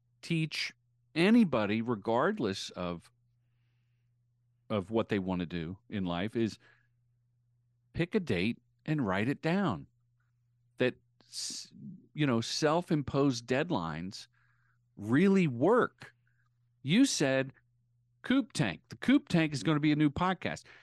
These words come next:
You didn't go, "Maybe I'll do it someday." You said, "You know, why don't I launch September third?" And you then could reach out to Joe and go, "Hey, Joe, I'm gonna do this podcast. I want you to produce with me."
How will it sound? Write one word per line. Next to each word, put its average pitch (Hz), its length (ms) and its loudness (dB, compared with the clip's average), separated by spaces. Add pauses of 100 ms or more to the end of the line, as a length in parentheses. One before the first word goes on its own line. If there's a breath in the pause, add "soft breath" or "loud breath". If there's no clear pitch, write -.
(140 loud breath)
You 190 160 2
didn't 233 200 4
go, 147 120 4
"Maybe 127 280 4
I'll 113 100 2
do 107 140 2
it 98 80 -4
someday." 147 400 2
You 139 180 0
said, 147 300 0
"You 170 100 0
know, 254 140 4
why 233 240 2
don't 262 100 2
I 226 120 0
launch 190 320 2
September 170 520 -2
third?" 180 500 0 (1040)
And 135 180 0
you 175 440 4 (400)
then 175 300 -2
could 165 180 -4
reach 160 240 -4
out 151 200 0
to 147 80 0
Joe 170 560 2
and 156 120 2
go, 151 100 4
"Hey, 151 140 2
Joe, 185 180 2
I'm 160 80 2
gonna 151 80 2
do 143 140 4
this 131 80 2
podcast. 135 460 -2
I 131 40 0
want 127 140 0
you 127 80 0
to 117 60 -2
produce 175 380 -4
with 98 140 -8
me." 80 140 -6